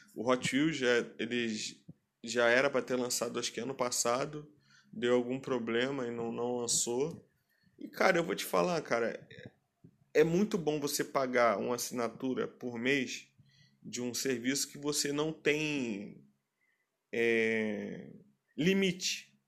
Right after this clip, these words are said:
sabe? Tipo assim, se eu, se eu abrir o, aqui o Grid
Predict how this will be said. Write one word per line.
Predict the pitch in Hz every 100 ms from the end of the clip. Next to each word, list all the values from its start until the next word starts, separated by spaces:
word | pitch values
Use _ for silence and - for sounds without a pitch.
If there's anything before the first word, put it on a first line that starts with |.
| -
sabe? | - 131 110 - _ _ _ _ _
Tipo | - 175
assim, | 156
se | 135
eu, | 151 -
se | - 165
eu | 160
abrir | 147 151 165
o, | 214 214 180
aqui | 170 -
o | 151 135 127
Grid | 127 135 123 113